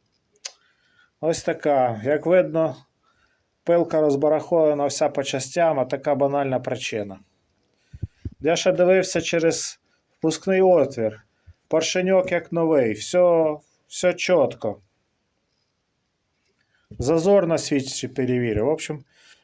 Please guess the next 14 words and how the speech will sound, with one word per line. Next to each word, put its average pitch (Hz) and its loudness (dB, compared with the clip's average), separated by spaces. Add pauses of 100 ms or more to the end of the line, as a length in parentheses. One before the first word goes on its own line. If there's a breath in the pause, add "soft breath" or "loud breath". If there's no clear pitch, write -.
перевірив, 208 0 (240)
перевірив 196 2
все. 139 0
Все - -2
перевірив. 156 0 (1300)
А 143 4
виявилось 143 2 (1200)
така, 131 0
така 139 -2
причина. 120 -4
Ну 165 -8
що 117 -6
ж, - -12 (640)
змащуємо, 165 -2